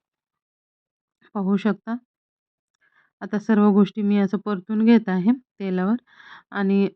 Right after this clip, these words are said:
टमाटर पण एक स्वच्छ धुवून घालून घेतलं आहे. मी ह्याच्या आधी पण रेसिपी टाकली आहे माझ्या चॅनलवर, त्याच्यामध्ये, अं, टमाटर न घालता म्हणजे, अ, खूप दिवस झाले आता, अं, बनवलं आहे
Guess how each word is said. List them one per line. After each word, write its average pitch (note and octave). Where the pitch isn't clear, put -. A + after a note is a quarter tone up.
टमाटर G3
पण F#3+
एक F#3+
स्वच्छ G3
धुवून F#3+
घालून F#3+
घेतलं F#3+
आहे. F3+
मी A3
ह्याच्या G#3
आधी G3
पण G3+
रेसिपी G3+
टाकली G#3
आहे G#3+
माझ्या F#3+
चॅनलवर, F#3+
त्याच्यामध्ये, G3+
अं, G3
टमाटर G3
न G#3
घालता F#3+
म्हणजे, G3
अ, G3
खूप G#3+
दिवस A3
झाले G#3+
आता, F#3
अं, F#3+
बनवलं G#3
आहे G#3+